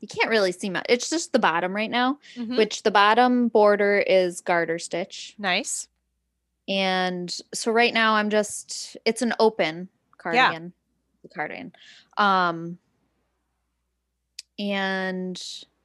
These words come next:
Speaker 1: yeah, so I'm really in the beginning. It's, like, five inches long right now. And I'm really enjoying the yarn. And I have to say, so I'm knitting this on my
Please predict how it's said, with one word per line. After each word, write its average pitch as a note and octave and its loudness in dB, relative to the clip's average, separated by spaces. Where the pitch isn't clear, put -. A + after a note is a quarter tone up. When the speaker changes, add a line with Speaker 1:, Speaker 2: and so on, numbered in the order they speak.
Speaker 1:
yeah, C4 2
so - -2
I'm C4 4
really F4+ 2
in G#3+ 0
the G#3+ 0
beginning. F3 -2
It's, - -10
like, G#3 -2
five F3 -2
inches D#3+ -8
long - -10
right G2+ -8
now. - -8
And F#3+ -2
I'm F#3+ -6
really G#3 -2
enjoying G3 -2
the G#3+ -2
yarn. F#3+ 0
And A#3+ 2
I C#4+ 4
have F#4+ 0
to D#4+ 0
say, - 0
so - -2
I'm D4 4
knitting E4+ 2
this D4 -2
on G3+ -2
my F3+ 0